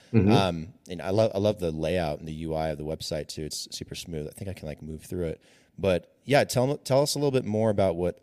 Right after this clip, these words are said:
Speaker 2: I O Tex is and, like, what you guys are doing. What's the mission? What's the goal?
Speaker 1: Yeah, absolutely. So we got started in about twenty seventeen, uh, built through the bear market. So we've seen it all, right? Um, but we started, uh, our mission has never changed.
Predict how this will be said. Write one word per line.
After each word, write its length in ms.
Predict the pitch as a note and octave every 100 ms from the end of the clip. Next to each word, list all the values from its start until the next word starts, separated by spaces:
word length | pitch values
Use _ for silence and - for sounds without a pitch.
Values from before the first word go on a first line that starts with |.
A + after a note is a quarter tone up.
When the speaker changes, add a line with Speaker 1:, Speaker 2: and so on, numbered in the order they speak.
| -
Speaker 2:
I 200 | E2+ F2
O 80 | E2+
Tex 360 | F#2 E2+ -
is 320 | F2+ E2 D#2+ -
and, 140 | E2
like, 180 | D#2+ D#2
what 180 | D#2 E2+
you 80 |
guys 180 | F#2 F2+
are 40 | E2
doing. 440 | D#2+ E2 E2 D#2+
What's 180 | E2+ -
the 80 | E2+
mission? 480 | E2 - F2 D#2+
What's 180 | D#2 -
the 80 | -
goal? 360 | D#2+ D2+ D2 _ _ _ _ _ _ -
Speaker 1:
Yeah, 220 | G#2+ A#2
absolutely. 420 | D#2 F#2+ - G#2+
So 100 | -
we 100 | A2+
got 140 | E3+ F#3
started 360 | - C#3 D3
in 60 | A#2
about 200 | G#2 G2
twenty 240 | - G#2
seventeen, 680 | F#2+ G2+ F#2+ F#2 F#2+ A2 C#3+ - _ _
uh, 180 | G2 F#2+
built 320 | F#2+ A#2 A2+
through 140 | - A#2+
the 60 |
bear 220 | G2+ G#2 G#2+
market. 400 | G#2+ A2+ C#3 C#3+
So 140 | G#2+
we've 120 | G2+
seen 240 | - B2+ G#2
it 100 | G2
all, 280 | F#2+ C#2
right? 260 | D#2+ E2 F2
Um, 400 | - F2+ F2 F2 - _ -
but 80 | A2+
we 120 | C3
started, 520 | B2+ C3 E3 D3+ A2 -
uh, 440 | G#2 G#2 G2+ G2+
our 80 | A#2
mission 260 | B2 - D#3+
has 120 | A2
never 200 | A2 G#2
changed. 520 | - G#2 G#2+ C#3+ -